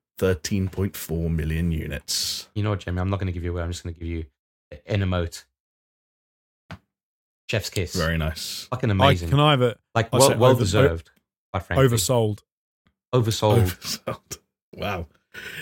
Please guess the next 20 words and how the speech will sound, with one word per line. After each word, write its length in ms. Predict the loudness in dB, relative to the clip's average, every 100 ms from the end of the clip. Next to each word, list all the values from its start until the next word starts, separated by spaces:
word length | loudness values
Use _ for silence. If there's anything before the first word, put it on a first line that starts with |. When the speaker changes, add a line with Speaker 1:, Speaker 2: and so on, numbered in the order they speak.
| -16 -18 -14
Speaker 1:
Hot 280 | -2 -2 0
takes 320 | 2 2 0
from 120 | -2
Jonesy 380 | 2 2 2 0
to 140 | -2 0
wrap 180 | 0 4
Speaker 2:
Jonesy, 280 | 4 4
Speaker 1:
up 20 | 2
the 40 |
show. 60 | 4
Speaker 2:
you 40 |
know 40 | 4
what? 180 | 2 0
I, 160 | 0 2
I 120 | 2 2
will 140 | 2
give 200 | 0 0
that 160 | 0 -2
to 100 | -2
you 260 | 0 0